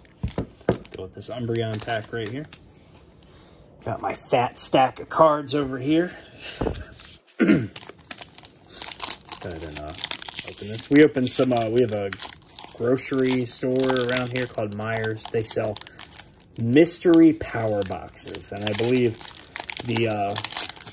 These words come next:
Fairfield or the Unfairfield company sells them.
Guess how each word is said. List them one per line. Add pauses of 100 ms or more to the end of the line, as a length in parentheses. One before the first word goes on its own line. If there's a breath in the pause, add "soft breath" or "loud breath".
Fairfield
or
the
Unfairfield
company
sells
them.